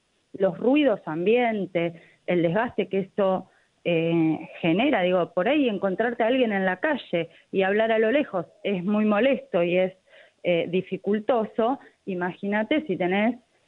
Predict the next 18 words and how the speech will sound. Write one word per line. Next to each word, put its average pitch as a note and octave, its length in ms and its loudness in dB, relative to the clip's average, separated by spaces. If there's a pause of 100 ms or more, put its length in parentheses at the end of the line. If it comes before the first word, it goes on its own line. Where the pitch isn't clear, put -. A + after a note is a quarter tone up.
(140)
eh, F3 300 -2 (120)
cinco, D#4 440 2
diez C4 380 2
o G#3+ 100 0
veinte A#3+ 460 0
chicos D4+ 460 -4 (240)
en G3+ 160 -4
un A3+ 120 0
espacio A3 560 0
amplio, C4 500 0
la G3+ 140 0
verdad B3 240 -2
que A#3+ 260 -2 (440)
resulta A#3 800 -2
impracticable, G3 1080 -2 (120)
parece F3+ 1000 0
sacado G#3 600 0
de, E3+ 720 -2